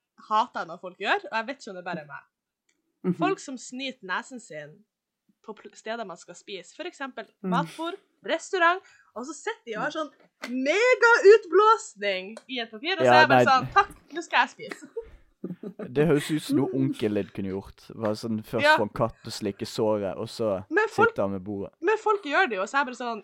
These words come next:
Speaker 1: «Er det
Speaker 3: Ja.
Speaker 1: greit?» Er det bare jeg som reagerer på at det der er sykt
Speaker 3: Nei, det er
Speaker 1: nasty?
Speaker 3: dritekkelt. Det er
Speaker 2: Mm.
Speaker 3: kjempeekkelt.
Speaker 2: Mm.
Speaker 1: Ja.
Speaker 3: Så, det, jeg skjønner
Speaker 2: Men
Speaker 3: ikke at folk gjør det. Eh,
Speaker 2: Nei, men jeg, altså,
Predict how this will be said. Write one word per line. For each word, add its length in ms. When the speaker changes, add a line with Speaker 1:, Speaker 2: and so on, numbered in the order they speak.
Speaker 1:
«Er 180
det 120
Speaker 3:
Ja. 80
Speaker 1:
greit?» 280
Er 60
det 80
bare 240
jeg 80
som 120
reagerer 380
på 60
at 120
det 120
der 240
er 80
sykt 320
Speaker 3:
Nei, 200
det 60
er 40
Speaker 1:
nasty? 300
Speaker 3:
dritekkelt. 580
Det 100
er 100
Speaker 2:
Mm. 280
Speaker 3:
kjempeekkelt. 580
Speaker 2:
Mm. 240
Speaker 1:
Ja. 160
Speaker 3:
Så, 160
det, 160
jeg 120
skjønner 200
Speaker 2:
Men 80
Speaker 3:
ikke 80
at 80
folk 200
gjør 240
det. 260
Eh, 160
Speaker 2:
Nei, 140
men 120
jeg, 260
altså, 160